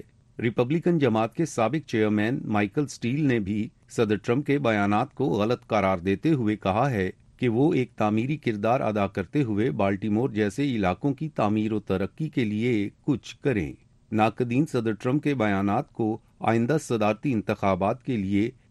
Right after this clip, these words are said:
سفید فاموں کو اپنی جانب مائل کرنے کی ایک سوچی سمجھی مگر پرخطر حکمت عملی قرار دے رہے ہیں۔ انجم ہیرلڈ گل، وائس آف امریکہ، واشنگٹن۔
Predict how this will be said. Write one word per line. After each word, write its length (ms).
سفید 380
فاموں 300
کو 320
اپنی 260
جانب 340
مائل 240
کرنے 380
کی 140
ایک 340
سوچی 340
سمجھی 400
مگر 300
پرخطر 640
حکمت 380
عملی 400
قرار 360
دے 380
رہے 300
ہیں۔ 280
انجم 400
ہیرلڈ 600
گل، 240
وائس 420
آف 140
امریکہ، 680
واشنگٹن۔ 720